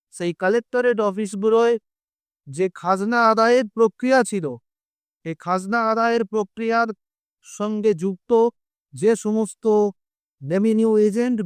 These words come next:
ব্রিটিশ গভর্নমেন্ট নিযুক্ত করে রেখেছিল, সেই ব্রিটিশ গভর্নমেন্টের দ্বারা নিযুক্ত রেভিনিউ এজেন্টদের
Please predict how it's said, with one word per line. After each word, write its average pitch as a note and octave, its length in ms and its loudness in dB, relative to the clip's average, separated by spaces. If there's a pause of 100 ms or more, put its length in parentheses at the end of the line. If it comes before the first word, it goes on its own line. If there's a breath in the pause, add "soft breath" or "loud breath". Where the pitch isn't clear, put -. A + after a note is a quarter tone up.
ব্রিটিশ G#3 280 -2 (140)
গভর্নমেন্ট G#3 540 -2 (380)
নিযুক্ত G3 400 -2 (120)
করে A3 180 4
রেখেছিল, G3 480 -2 (840)
সেই F#3+ 300 -4 (140)
ব্রিটিশ G#3+ 340 -4
গভর্নমেন্টের A3+ 720 -2
দ্বারা G#3 240 0
নিযুক্ত G3 460 -4 (1400)
রেভিনিউ A#3 460 2 (240)
এজেন্টদের A3+ 460 2